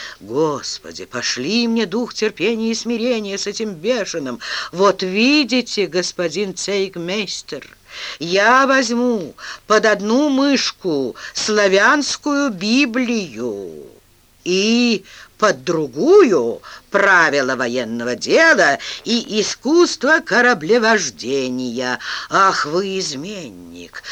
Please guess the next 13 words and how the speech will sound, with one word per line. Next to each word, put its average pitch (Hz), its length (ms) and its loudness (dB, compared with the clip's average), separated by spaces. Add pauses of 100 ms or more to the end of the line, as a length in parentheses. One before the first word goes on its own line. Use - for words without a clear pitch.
(120)
вы 180 240 4
предатель 175 640 0
страны, 180 720 -4 (220)
давшей 147 500 0
вам 165 240 -2
гостеприимство, 160 920 -4
вы... 214 520 -2 (680)
Кэт 180 480 -4
бросила 185 640 -2
на 160 160 -8
цейгмейстера 220 920 -4
умоляющий 240 840 -6
взгляд, 220 580 -6